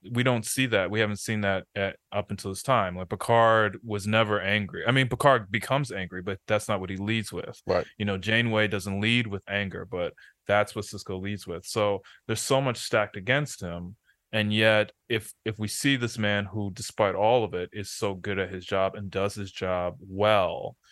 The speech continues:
Speaker 1: and does his job with enthusiasm, we can, we tend to, at least in my case, I tended to sympathize with him and sympathize with his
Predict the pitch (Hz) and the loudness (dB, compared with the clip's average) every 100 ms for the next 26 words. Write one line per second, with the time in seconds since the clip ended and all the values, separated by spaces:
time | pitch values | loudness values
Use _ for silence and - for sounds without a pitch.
0 | - - 107 101 110 107 107 - 107 98 | -18 -8 -4 0 0 0 -6 -4 0 0
1 | 90 95 92 92 123 120 104 82 82 - | 0 -6 -6 -2 0 0 -2 -4 -8 -12
2 | - 60 120 - 107 101 98 98 107 104 | -16 -18 -20 -10 -8 -6 -6 -8 -8 -8
3 | 101 95 - 120 113 101 92 90 113 131 | -8 -12 -4 -2 -2 -4 -8 -4 0 0
4 | 127 110 104 110 117 107 90 92 92 101 | 0 -2 2 4 2 0 -4 -4 -6 -2
5 | 95 87 - 110 101 90 90 87 90 - | -2 -4 -4 -4 -2 -2 -2 -4 -10 -12
6 | 87 87 87 - 101 92 87 87 87 90 | -10 -10 -12 -12 -12 -10 -8 -8 -8 -14
7 | - 87 92 - | -12 -14 -14 -18